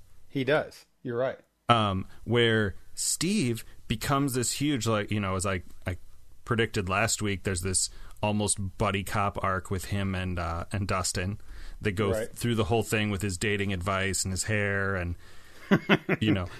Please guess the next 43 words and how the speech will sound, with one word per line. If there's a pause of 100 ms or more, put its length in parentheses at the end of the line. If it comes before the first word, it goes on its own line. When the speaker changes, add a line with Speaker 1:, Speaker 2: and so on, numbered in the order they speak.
Speaker 2:
they're
walking
on
a
train
track
for
hours
and (320)
Speaker 1:
Yeah. (1080)
Yeah,
that
was,
Speaker 2:
he
Speaker 1:
that
was
right
in.
I
kept,
I
kept
thinking
of
you
saying
that
the
whole
time
I
was
watching
that. (480)
Speaker 2:
he,
he
becomes (260)
he,
he
goes
up
there
with,